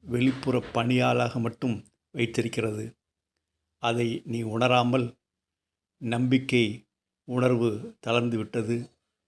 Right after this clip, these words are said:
என்னை உற்சாகப்படுத்து என்று நீ என்னிடம் கேட்கின்றாய். நீ நம்பிக்கையின், நம்பகத்தன்மையின் பேரரசன்.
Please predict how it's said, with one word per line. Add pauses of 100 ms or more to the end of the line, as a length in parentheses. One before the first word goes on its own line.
(500)
என்னை (340)
உற்சாகப்படுத்து
என்று (560)
நீ
என்னிடம்
கேட்கின்றாய். (920)
நீ (260)
நம்பிக்கையின், (760)
நம்பகத்தன்மையின் (140)
பேரரசன்.